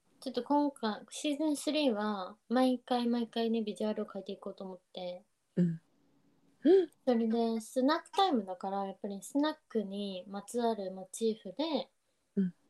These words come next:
Speaker 1: どんどん作っていこうかなと思います。
Speaker 2: あ、なるほど。じゃあビスケットに限らないんですね。
Speaker 1: あ、限らない。もうビスケットはこの一、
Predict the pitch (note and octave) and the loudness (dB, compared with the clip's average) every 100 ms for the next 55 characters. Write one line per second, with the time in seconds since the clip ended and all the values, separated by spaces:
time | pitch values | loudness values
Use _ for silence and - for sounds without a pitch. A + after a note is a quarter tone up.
0 | _ _ - G#3 G3+ - - G#3 G3+ F#3+ | _ _ -6 -4 -4 -6 -10 -8 -6 -4
1 | G3 A#3+ C4 C4 F#3 F3 F3 E3 E3+ - | 2 6 6 4 -8 -8 -10 -10 -16 -20
2 | _ _ - B3 B3+ - - A3 B3+ C4+ | _ _ 8 8 8 4 6 10 12 12
3 | C4 G#3 G3+ F#3 G#3 - C#4+ A#3 F#3+ - | 12 12 12 12 10 10 8 10 8 12
4 | F3+ G3 A3+ A3+ E3 D3 - C#3 C#3+ G3 | 12 12 12 10 8 4 4 -2 -4 -8
5 | - _ - _ - C#4+ D#4+ D#4 B3+ F#3+ | -14 _ -20 _ -2 4 6 6 4 4
6 | D4 C4 C#4+ - - D4+ D#4 D#4+ - A3 | 4 4 0 -2 -4 0 2 2 2 0
7 | A3 F#3+ - - A#3 - C#4+ C#4 | 2 0 -4 -4 -4 -2 0 0